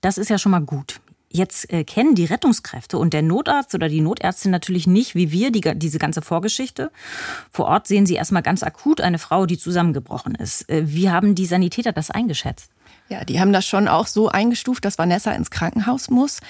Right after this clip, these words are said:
Speaker 2: In der Notfallambulanz selbst wirkt Vanessa dann aber für die Ärztinnen und Ärzte wohl nicht mehr so krank. Sie haben den Zusammenbruch tatsächlich mehr auf das Wetter und den Kreislauf geschoben,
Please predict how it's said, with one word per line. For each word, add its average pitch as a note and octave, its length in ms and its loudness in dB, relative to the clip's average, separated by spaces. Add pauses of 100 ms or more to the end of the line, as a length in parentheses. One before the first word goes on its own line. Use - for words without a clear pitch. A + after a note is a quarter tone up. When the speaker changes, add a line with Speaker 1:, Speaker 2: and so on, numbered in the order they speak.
(300)
Speaker 2:
In F#3 160 2
der E3+ 220 2
Notfallambulanz E3+ 880 0
selbst F#3 420 -2
wirkt A3+ 460 -4
Vanessa A3+ 440 0
dann G#3+ 440 2
aber G3 180 0
für G#3 140 -6
die G3+ 80 2
Ärztinnen G#3 420 0
und F#3 120 0
Ärzte F#3 420 -2
wohl G3+ 160 2
nicht F#3+ 360 2
mehr C3+ 200 0
so - 120 -14
krank. - 460 -6 (260)
Sie F#3+ 280 0
haben G3+ 120 4
den G#3+ 140 2
Zusammenbruch G3 540 0
tatsächlich F#3+ 440 -4
mehr F#3 140 2
auf F3 80 -4
das - 220 -6
Wetter G3 460 0
und - 180 -10
den - 100 -6
Kreislauf G3 480 0
geschoben, F#3 460 0